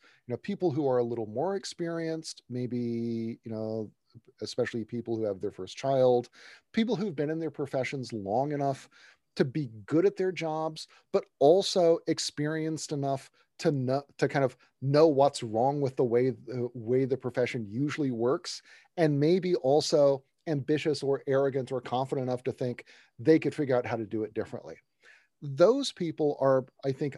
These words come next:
ideal candidates for, or people who, you know, who, when offered the opportunity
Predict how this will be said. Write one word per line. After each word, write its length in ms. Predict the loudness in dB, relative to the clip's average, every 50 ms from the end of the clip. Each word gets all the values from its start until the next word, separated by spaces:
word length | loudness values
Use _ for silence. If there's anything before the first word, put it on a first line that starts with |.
| -8 -6
ideal 480 | -4 -4 -4 -4 -2 -2 -2 -2 -2
candidates 760 | -6 -8 -8 -6 -4 -4 -4 -4 -4 -4 -4 -6 -8 -10 -14 -14 _
for, 720 | _ _ _ _ -2 0 0 2 2 2 2 0 -2 -4 -6 -6
or 100 | -6 -6
people 340 | -4 -4 -6 -4 -2 -2 -4
who, 360 | -2 -2 -2 -2 -2 -4 -6 _ -18 -20 -20 _ _ _ _ _ _ _
you 80 | -10 -10
know, 80 | -10 -10 _
who, 300 | -4 -2 0 0 -2 -2 -4
when 280 | -2 0 0 2 0 0 -6 _ -2
offered 480 | 0 0 0 -2 -4 -4 -6 -6 -4
the 120 | -4 -4 -2
opportunity 880 | -2 -2 -4 -6 -10 -6 -6 -4 -4 -2 -4 -4 -4 -4 -4 -6 -8